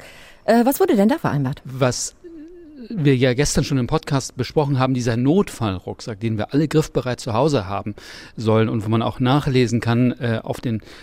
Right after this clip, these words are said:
Speaker 2: unterschiedlichen Behördenseiten, wie der genau gepackt werden sollte. Ähm, das wurde ja gestern vorgestellt und heute kam nochmal der Appell der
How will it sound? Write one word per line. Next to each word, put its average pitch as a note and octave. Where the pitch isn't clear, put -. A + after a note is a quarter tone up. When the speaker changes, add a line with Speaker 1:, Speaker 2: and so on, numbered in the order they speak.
Speaker 2:
unterschiedlichen A#2
Behördenseiten, A#2
wie B2
der A#2
genau G#2+
gepackt D#3
werden G#2+
sollte. B2+
Ähm, B2+
das C#3+
wurde D3
ja B2+
gestern C3+
vorgestellt C3
und -
heute D3
kam C#3
nochmal A#2+
der B2
Appell C3+
der A#2